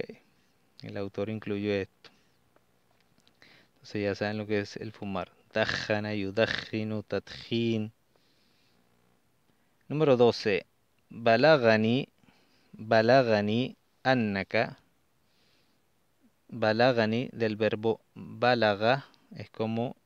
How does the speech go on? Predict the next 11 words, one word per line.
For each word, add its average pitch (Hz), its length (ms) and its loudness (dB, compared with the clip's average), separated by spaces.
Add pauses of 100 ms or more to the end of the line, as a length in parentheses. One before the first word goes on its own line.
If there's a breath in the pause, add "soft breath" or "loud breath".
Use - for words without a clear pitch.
(140)
llegar, 104 720 2 (1120 soft breath)
eh, 107 680 2 (180)
a, 117 220 2
a 104 300 2
alguien, 104 640 0
como 107 240 -8
que - 100 -12
le 104 100 -2
llegó 104 220 0
la 117 80 0
información. 101 880 -4